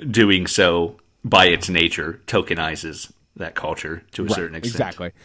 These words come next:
Speaker 1: Right.
Speaker 2: And that may not be his fault, but, like,
Speaker 1: Yeah.
Speaker 2: nonetheless, right? That, no ma-, whether or not that's his fault or not, the words that come out of his mouth are necessary. If you have to use <laughs> weirdly,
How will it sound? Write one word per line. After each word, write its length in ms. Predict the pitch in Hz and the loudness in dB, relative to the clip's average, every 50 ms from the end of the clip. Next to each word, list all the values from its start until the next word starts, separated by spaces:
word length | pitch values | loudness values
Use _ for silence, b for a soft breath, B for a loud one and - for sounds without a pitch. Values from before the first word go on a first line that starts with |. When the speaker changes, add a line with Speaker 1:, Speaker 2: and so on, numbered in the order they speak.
| b b | b b
Speaker 1:
Right. 80 | - - | -12 -2
Speaker 2:
And 80 | 220 254 | 0 2
that 80 | 254 | 4
may 120 | 247 247 247 | 6 6 6
not 180 | 247 226 185 | 6 6 6
be 80 | 196 185 | 4 4
his 180 | 156 180 156 - | 4 4 2 2
fault, 320 | - - 202 147 110 95 107 | 2 4 4 4 4 2 -2
but, 180 | 143 139 123 | -4 -4 -2
like, 160 | 139 135 135 120 117 127 131 | -4 -6 -6 -8 -12 -16 -10
Speaker 1:
Yeah. 100 | - 143 | -4 -4
Speaker 2:
nonetheless, 480 | 139 131 117 107 107 117 104 95 - - | -2 -2 -2 -4 -4 -6 -6 -8 -8 -6
right? 200 | 117 110 113 107 | -6 -6 -6 -6
That, 180 | 104 123 135 - _ 127 120 113 117 123 123 | -4 -4 -4 -4 _ -14 -18 -18 -18 -4 2
no 140 | 143 151 156 | 2 2 2
ma-, 100 | 170 - - 143 - b b b b | 0 -6 -12 -18 -20 b b b b
whether 180 | - 240 226 208 | 4 6 6 8
or 40 | 185 | 8
not 120 | 165 147 | 6 6
that's 200 | 147 131 123 - | 4 2 2 0
his 180 | 135 127 - - | -2 -4 -2 0
fault 260 | - 143 139 135 120 | 4 6 6 6 6
or 80 | 117 | 4
not, 240 | 113 107 101 101 - _ _ _ _ 110 120 | 0 -4 -6 -8 -12 _ _ _ _ -4 -2
the 100 | 117 110 | -2 -2
words 340 | 104 110 135 147 143 123 110 | 2 6 8 8 8 6 2
that 100 | 139 117 | -6 -6
come 200 | - - 135 120 | -2 0 0 0
out 100 | 113 110 | 0 -2
of 60 | 104 | -2
his 140 | 95 101 98 | -4 -4 -2
mouth 300 | 139 143 131 113 107 - _ _ _ _ | -2 -2 -2 -2 -4 -8 _ _ _ _
are 180 | - 110 117 120 | -2 0 0 2
necessary. 540 | 120 123 123 117 123 117 - 151 147 147 147 B B B B B B B B - | 2 0 0 0 -2 -2 0 2 2 2 2 B B B B B B B B 0
If 100 | - 165 | 6 8
you 80 | 190 156 | 8 10
have 200 | 160 254 269 - | 8 6 2 4
to 80 | 233 208 | 2 0
use 560 | 175 151 165 185 185 - - 208 - - - - - - | 2 6 8 8 8 8 6 2 0 0 -6 -14 -20 -20
<laughs> 160 | - - _ | -20 -8 _
weirdly, 720 | 151 170 196 226 247 240 214 220 214 208 - - - - | 0 2 2 2 2 0 2 4 4 4 4 0 -8 -18